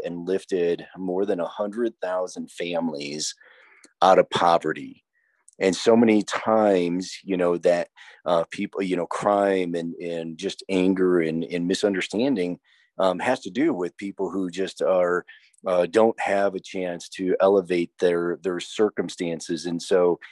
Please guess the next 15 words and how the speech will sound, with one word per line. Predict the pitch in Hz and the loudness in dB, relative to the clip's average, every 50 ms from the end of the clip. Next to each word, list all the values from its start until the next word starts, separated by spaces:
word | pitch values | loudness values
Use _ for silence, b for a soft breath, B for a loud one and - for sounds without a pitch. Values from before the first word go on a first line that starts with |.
| B B B B B | B B B B B
um, | 98 98 92 92 98 101 | 0 0 2 0 -2 -6
who | - - - 143 156 | -8 -6 -2 -2 0
knows | 147 135 123 117 110 101 - | 2 2 2 2 0 -2 -6
how | - - 117 113 | -8 -6 -4 -2
many | 120 113 107 101 78 | -2 -2 -2 -2 -2
other, | 90 101 95 101 98 95 95 95 90 85 _ _ _ _ _ _ - | -2 -2 -2 -2 -2 -2 -2 -4 -6 -8 _ _ _ _ _ _ -6
like, | 95 95 - | -6 -2 2
that | 101 95 92 - 104 | 2 2 2 2 0
ripple | 104 117 117 - 110 104 | -2 -4 -2 -2 -2 -2
effect | 92 - - 101 95 92 - - | -2 -2 0 0 0 0 0 -4
of | 92 80 80 | -12 -12 -4
those | 87 90 90 92 92 90 - | -4 -2 -2 -2 -2 -4 -4
hundred | 95 98 95 95 90 - | -6 -4 -4 -4 -4 -2
thousand | 90 85 87 90 85 87 87 78 | -2 -2 -2 -4 -4 -6 -12 -10
families | - - 90 87 87 90 92 90 90 92 92 87 87 - | -4 -4 -2 0 0 0 0 0 0 0 -2 -4 -6 -12